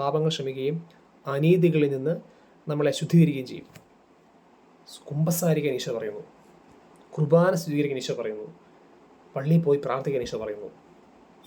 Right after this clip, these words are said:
എല്ലാം ഈശോ പറയുന്നുണ്ട്. പക്ഷേ ഇതൊന്നും നമ്മൾ കേൾക്കുന്നില്ല. നമ്മൾ നല്ല മനുഷ്യനാകാനുള്ള യാത്രയിലാണ്. നല്ല മനുഷ്യനാണെങ്കിൽ ഈ പറഞ്ഞ കാര്യങ്ങളെല്ലാം വേണേ. നമ്മളെ ഈ കർത്താവിൻ്റെ സ്നേഹത്തിൽ നിന്ന്, ഈശോയുടെ സ്നേഹം നമുക്ക് എക്സ്പീരിയൻസ് ചെയ്യാൻ പറ്റുന്നില്ലെങ്കിൽ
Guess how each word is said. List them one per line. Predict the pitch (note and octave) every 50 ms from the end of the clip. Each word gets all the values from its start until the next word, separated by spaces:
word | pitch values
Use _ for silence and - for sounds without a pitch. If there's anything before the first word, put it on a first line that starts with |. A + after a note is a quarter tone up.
| E3 F#3+
എല്ലാം | G#3 A3+ B3+ A#3 G3
ഈശോ | F3 G#3 E3+ D3
പറയുന്നുണ്ട്. | C3+ C#3 C#3 C3+ B2+ A#2+ A#2 A#2
പക്ഷേ | - - D#3+ D#3+ D#3+ E3+
ഇതൊന്നും | E3+ F3+ F#3 F#3 F3 E3+
നമ്മൾ | D#3+ D3+ C3 B2+
കേൾക്കുന്നില്ല. | B2+ C3+ B2+ A#2+ A2+ A2 A2 - - B2
നമ്മൾ | B2 B2+ B2+ C3 A#2+ - - - - - - _ _ - C#3+ C3+
നല്ല | C#3 C#3+ D3+ E3 E3+ E3
മനുഷ്യനാകാനുള്ള | D#3+ D#3+ D#3+ D#3+ C#3 B2 B2 B2 A#2+ A#2 A#2 A2+ A2 G#2+ A2
യാത്രയിലാണ്. | A2+ - A2+ G#2+ G#2 G2 G2 - - - _ _ _ - - - - - _ - B2+
നല്ല | B2+ C3+ C#3+ D3
മനുഷ്യനാണെങ്കിൽ | D3 D3 C#3+ - D3+ C3 B2 A#2+ B2 B2 A#2+ A#2+ B2+ C3 - - - - - _ _ E3+
ഈ | F3 E3+
പറഞ്ഞ | E3+ D#3+ D#3+ D#3+ D3
കാര്യങ്ങളെല്ലാം | D3 D3+ D3 C3 B2 B2 C3+ B2+ A#2 A2+
വേണേ. | A#2 A2+ G2 - - - - - _ - - - - _ _ -
നമ്മളെ | C#3+ D3 E3 F3+ G3 F3+
ഈ | E3+
കർത്താവിൻ്റെ | E3 - - E3+ E3+ F3 F3+ F3+ F3+ E3+
സ്നേഹത്തിൽ | - D#3 D#3 E3 D#3+ - E3 D#3+
നിന്ന്, | D#3+ D#3+ D#3+ D#3+ E3 E3 - - - - - - - - - - - - F3+
ഈശോയുടെ | E3+ E3 G#3 G#3 G#3 G#3+ -
സ്നേഹം | - F3 E3 F3 F3 F3
നമുക്ക് | E3+ E3 D#3 C#3+
എക്സ്പീരിയൻസ് | D3 - - - F#3+ F#3 F#3 F3+ E3 E3+
ചെയ്യാൻ | F3 D#3+ E3
പറ്റുന്നില്ലെങ്കിൽ | D#3+ D#3+ - F3 D#3+ C#3 C3+ C3 B2+ A#2